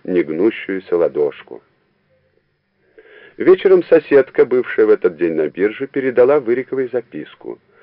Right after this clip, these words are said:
Ляцкая писала, что у вас на бирже барбосы еще почище, чем в поселке, и что у нее ничего не вышло, и она уходит домой вся разбитая.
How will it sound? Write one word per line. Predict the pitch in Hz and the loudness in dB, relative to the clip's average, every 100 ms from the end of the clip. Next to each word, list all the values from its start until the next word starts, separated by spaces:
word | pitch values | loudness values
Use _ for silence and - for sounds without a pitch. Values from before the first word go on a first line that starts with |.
| - - | -20 -12
Ляцкая | 87 123 151 - 165 | 0 2 2 -2 -2
писала, | 170 156 135 131 131 | 0 0 4 6 6
что | - - 120 - | 2 2 2 2
у | 104 | 2
вас | 92 92 - | 4 4 2
на | 110 | -2
бирже | 117 135 127 131 | 0 0 0 -2
барбосы | 107 95 82 101 - 95 | 2 2 4 2 0 -8
еще | 92 92 | -4 -2
почище, | - 85 - 113 117 - 117 | 0 -2 -2 -10 -10 -10 -6
чем | - 110 | -2 -2
в | - | 0
поселке, | 113 110 - 67 - - - _ - - - | 0 0 0 0 -2 -18 -18 _ -20 -20 -10
и | 95 | -10
что | - 104 | 0 2
у | 101 | 4
нее | 107 107 117 113 107 - | 2 4 4 4 0 -6
ничего | 107 110 - 95 90 | -2 -2 -2 0 0
не | 80 | 0
вышло, | 78 113 - 147 156 _ - - - | -2 -2 -2 -2 -2 _ -20 -14 0
и | |
она | 98 101 104 | 2 4 4
уходит | 98 - 92 85 78 | 4 2 -2 -2 0
домой | 87 82 98 123 | 0 2 2 2
вся | - - 85 | -2 -2 2
разбитая. | 98 95 71 71 - 69 52 | 2 -2 -12 -18 -8 -8 -8